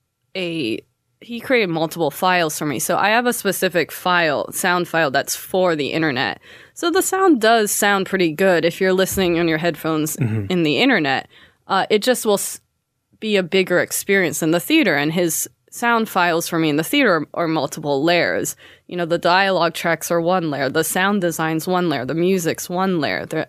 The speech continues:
Speaker 1: there's a voiceover that's, um, kind of booms when you're in the theater. That's another layer. So fortunately, I worked with, you know, a very talented professional who was able to give me the best quality, both for internet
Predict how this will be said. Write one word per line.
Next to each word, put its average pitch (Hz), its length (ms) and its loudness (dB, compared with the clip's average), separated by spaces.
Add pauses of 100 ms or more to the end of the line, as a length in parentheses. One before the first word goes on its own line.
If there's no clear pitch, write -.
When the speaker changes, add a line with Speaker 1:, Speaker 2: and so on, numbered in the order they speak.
Speaker 1:
there's 165 220 -4
a 165 80 0
voiceover 156 760 0
that's, - 400 -10 (560)
um, 60 400 -8 (160)
kind 185 240 -2
of 160 180 -4
booms 180 560 0
when 156 160 -2
you're 156 120 0
in 156 120 0
the 147 100 -2
theater. 180 440 -2
That's 160 260 -6
another 151 340 -4
layer. 127 200 -2
So 165 340 0 (420)
fortunately, 208 580 0
I 160 120 2
worked 156 320 -2
with, 156 400 -4
you 180 120 -8
know, 143 140 -2
a 147 40 -4
very 156 220 0
talented 151 440 -2
professional 147 560 -2
who 160 100 -4
was 165 160 0
able 156 340 0
to 147 440 0 (640)
give 208 220 0
me 190 160 2
the 160 140 2
best 151 280 0
quality, 170 440 0
both 190 440 0
for - 280 0
internet 147 540 -2